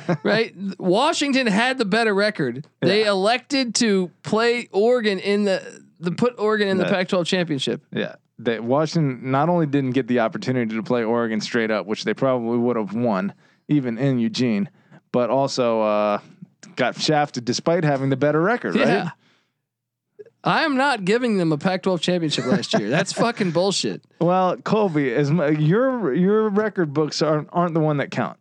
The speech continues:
Speaker 1: unfortunately.
Speaker 2: Yeah, well, uh, none of these record books count. I, that's what the college football experience has been about. These national championships are all fake, Pat.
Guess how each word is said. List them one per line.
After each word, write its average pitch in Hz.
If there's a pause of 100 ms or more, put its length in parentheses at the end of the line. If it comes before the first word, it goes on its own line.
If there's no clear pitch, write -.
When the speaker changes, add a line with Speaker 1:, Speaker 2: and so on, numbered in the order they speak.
(120)
Speaker 1:
unfortunately. 123
Speaker 2:
Yeah, 277
well, 190 (220)
uh, 214
none 190
of 370
these 226
record 170
books 151
count. 147
I, 214
that's 262
what 277
the 277
college 277
football 285
experience 262
has 233
been 330
about. 208 (160)
These 277
national 320
championships 330
are 269
all 269
fake, 320
Pat. 175